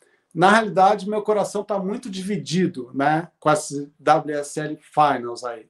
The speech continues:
Eu acho isso uma babaquice, que eu acho que, é, já deveria, é, o campeonato, pra mim, o campeão é o Gabriel Medina. O cara tá treze mil pontos na frente, os caras vão inventar essa final aí.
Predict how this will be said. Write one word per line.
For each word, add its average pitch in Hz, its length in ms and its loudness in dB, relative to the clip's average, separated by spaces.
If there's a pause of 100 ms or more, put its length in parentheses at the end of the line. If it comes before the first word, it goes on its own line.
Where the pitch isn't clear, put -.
Eu 208 280 4
acho 190 280 4
isso 202 160 -14
uma 185 200 -6
babaquice, 165 880 -8 (360)
que 160 80 -6
eu 160 60 2
acho - 280 -2
que, 180 380 -12 (360)
é, 143 720 -4
já 160 220 -2
deveria, 185 540 -2 (200)
é, 170 140 -8
o 165 120 -12
campeonato, 185 500 2
pra 180 160 -2
mim, 185 100 -2
o 190 60 -6
campeão 190 420 2
é 196 40 6
o 214 100 4
Gabriel 185 320 0
Medina. 160 300 -4
O 156 40 -4
cara 196 180 0
tá 190 120 -2
treze 202 400 0
mil 196 160 -2
pontos 196 340 2
na 180 180 -6
frente, 202 500 -8
os - 60 -18
caras 196 220 0
vão 190 120 -2
inventar 180 360 -2
essa 180 180 -4
final 175 400 -2
aí. 139 260 -4